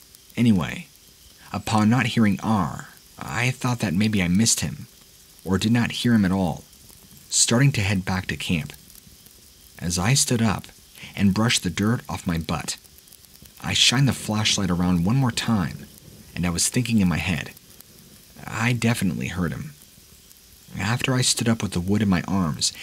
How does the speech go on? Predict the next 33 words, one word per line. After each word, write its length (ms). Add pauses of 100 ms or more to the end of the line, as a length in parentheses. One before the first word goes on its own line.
(140)
and 120
began 320
to 140
walk 240
back 240
towards 320
camp, 380 (760)
I 220
saw 280
something 500
move 300
out 100
of 80
the 80
corner 540
of 140
my 160
eye. 400 (1000)
My 160
flashlight, 720 (500)
being 200
a 80
diving 440
light, 280 (360)
has 180
a 60
wrist 340
mount 400 (300)
that 100
I 40
was 200
wearing, 400 (400)
so 340